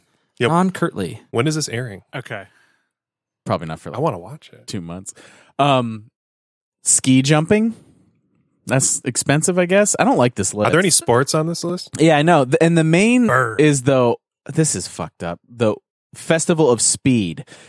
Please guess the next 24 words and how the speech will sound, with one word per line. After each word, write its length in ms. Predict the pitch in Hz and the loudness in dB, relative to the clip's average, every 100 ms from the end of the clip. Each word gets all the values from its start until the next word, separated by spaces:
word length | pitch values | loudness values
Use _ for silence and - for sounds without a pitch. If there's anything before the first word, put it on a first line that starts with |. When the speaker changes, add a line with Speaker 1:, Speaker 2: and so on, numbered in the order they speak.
| - | -4
Speaker 4:
in 160 | 123 | 0
which 260 | 135 143 - | 2 2 0
it 120 | - 143 | 0 2
is 160 | 156 | 2
a 60 | 185 | 2
race, 460 | 143 135 147 - 135 | 2 2 2 0 -2
but 240 | 135 131 | -2 0
they 160 | 175 170 | 0 2
Speaker 2:
What 160 | 165 | 2
Speaker 4:
race. 200 | - - | 2 0
Speaker 2:
the 280 | 123 117 113 | 0 2 0
hell? 180 | 113 156 | 0 0
Speaker 1:
It 100 | 202 | 0
looks 240 | 190 220 - | -2 -2 0
like 200 | 208 185 | 0 -2
tag 360 | - 175 196 190 | -4 -2 0 0
with 140 | 156 | 0
a 80 | 156 | 0
helicopter 500 | 147 156 156 147 156 | -2 -4 -4 -4 -2
in 60 | 143 | -4
a 60 | |
car. 380 | 135 151 147 113 110 | -2 -4 -4 -6 0
Speaker 4:
They 180 | 156 151 | 2 4
race 420 | 143 202 226 | 4 2 2